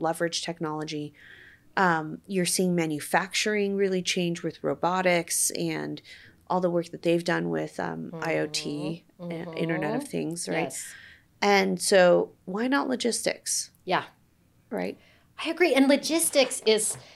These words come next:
Speaker 2: in, in some ways, it's like we're such an old school industry and we have these, we're, we're doing something that's been done for generations.
Speaker 1: That's
Speaker 2: And
Speaker 1: right.
Speaker 2: yet at the same time, it's an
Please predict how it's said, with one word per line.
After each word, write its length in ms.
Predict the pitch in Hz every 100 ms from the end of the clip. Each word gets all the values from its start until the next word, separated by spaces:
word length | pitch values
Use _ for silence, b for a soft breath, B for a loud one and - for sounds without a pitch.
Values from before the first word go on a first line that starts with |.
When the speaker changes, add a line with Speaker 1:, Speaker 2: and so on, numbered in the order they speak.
| b b b
Speaker 2:
in, 160 | 254 269
in 160 | 254
some 180 | 247 302
ways, 160 | 320 302
it's 140 | 247
like 160 | 214 -
we're 60 | 208
such 260 | - -
an 100 | 247 214
old 260 | 226 208
school 300 | - 262 220
industry 580 | - 226 220 220 220 214
and 100 | 214
we 80 | 220
have 220 | 220 233
these, 200 | 214 233 - B B
we're, 220 | 180 247
we're 280 | - 240 269
doing 320 | 233 285 277
something 220 | 254 254 233
that's 120 | -
been 220 | - 226
done 240 | 220 196
for 340 | 180 202 170 - _ _ -
generations. 760 | 226 180 156 135 - - - - B B
Speaker 1:
That's 160 | 185
Speaker 2:
And 100 | 220 233
Speaker 1:
right. 80 |
Speaker 2:
yet 20 | 220
at 100 | 220
the 80 |
same 340 | - - 240 262
time, 340 | 208 220 202 202
it's 180 | 196
an 100 | 202